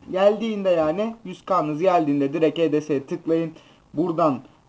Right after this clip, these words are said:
açın arkadaşlar. Şuradan şu kutunun çıkasıya kadar yan çarlarınızda hepsini deneyin. Bu kutu çıktıktan sonra zaten Ultimate, e, garanti çıkıyor. Bakın arkadaşlar. Yani sizin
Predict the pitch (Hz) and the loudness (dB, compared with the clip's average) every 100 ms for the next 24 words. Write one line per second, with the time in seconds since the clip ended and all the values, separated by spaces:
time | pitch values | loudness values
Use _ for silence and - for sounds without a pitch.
0 | _ 175 - 208 185 - 170 170 185 175 | _ 0 0 -2 -2 0 -2 0 -2 -2
1 | - 190 175 151 - - - - 185 190 | -6 0 0 0 -4 -14 -12 -8 -6 -6
2 | 175 - - 196 208 214 185 170 170 190 | -8 -12 -4 -2 0 0 0 2 2 2
3 | 196 202 170 175 165 147 147 151 190 208 | 0 0 2 0 0 -2 -2 0 0 -2
4 | - 165 143 151 196 202 196 - _ 151 | -2 -4 -2 0 -2 -2 -6 -14 _ -4
5 | 196 208 180 - 156 - - 214 208 196 | -4 -4 -6 -10 -10 -10 2 4 6 4
6 | 170 165 185 - 143 170 185 - 165 127 | 0 0 -2 0 -4 -4 -6 -4 -4 -4
7 | - _ _ - 123 131 127 160 175 170 | -6 _ _ -10 -4 -4 2 4 4 -2
8 | - - - 190 170 - 170 175 160 147 | -10 -14 -6 -2 -2 -2 -4 -2 -2 -2
9 | 139 123 - - - _ _ _ _ _ | -2 -4 -4 -8 -8 _ _ _ _ _
10 | _ _ _ _ 117 120 117 113 _ - | _ _ _ _ -12 -10 -10 -14 _ -8
11 | 147 143 | -6 -6